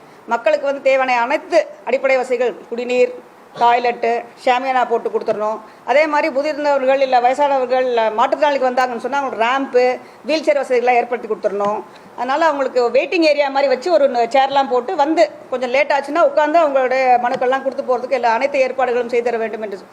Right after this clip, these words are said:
சொல்லியிருக்கிறார்கள். அதுபடி எல்லா ஏற்பாடுகளும் மாவட்ட ஆட்சியர்கள் பண்ணியிருக்காங்க.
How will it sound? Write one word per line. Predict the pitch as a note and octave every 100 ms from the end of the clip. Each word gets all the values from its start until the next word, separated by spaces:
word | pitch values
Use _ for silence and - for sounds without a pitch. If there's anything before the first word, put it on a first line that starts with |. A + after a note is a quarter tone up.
| - -
சொல்லியிருக்கிறார்கள். | A#3 A#3+ G#3+ A3+ D#4
அதுபடி | C#4+ C#4+ C#4
எல்லா | C4 D4 C#4+ C4 A#3+ A#3 A3 G#3
ஏற்பாடுகளும் | A3 A#3 A#3+ A#3 A#3+ C4
மாவட்ட | A#3 A3 G#3+
ஆட்சியர்கள் | G3 A3 A3
பண்ணியிருக்காங்க. | G3 G3 G3 F#3+